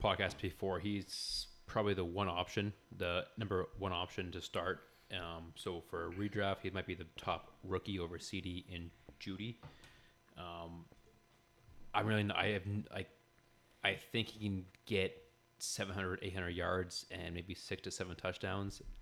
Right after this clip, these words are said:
I don't think it's gonna have a huge season, but I do think one guy to really, really l-, look at for a sleeper this year is Hunter Renfrow. Um, he had seventy-one targets in only thirteen games as a rookie. I think he is a possibility to be the number one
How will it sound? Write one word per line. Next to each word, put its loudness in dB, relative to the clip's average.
I 6
don't 2
think -2
it's -6
gonna -2
have -4
a -14
huge -6
season, 0
but 2
I 4
do 2
think 2
one 0
guy 4
to 2
really, 2
really 2
l-, -4
look 0
at 0
for -4
a -4
sleeper -6
this -8
year -2
is -6
Hunter 0
Renfrow. 0
Um, -6
he 0
had 2
seventy-one 2
targets 0
in -2
only -2
thirteen 0
games -4
as -4
a -4
rookie. -2
I 2
think -2
he -2
is 6
a -6
possibility 4
to -2
be -4
the -4
number -4
one -2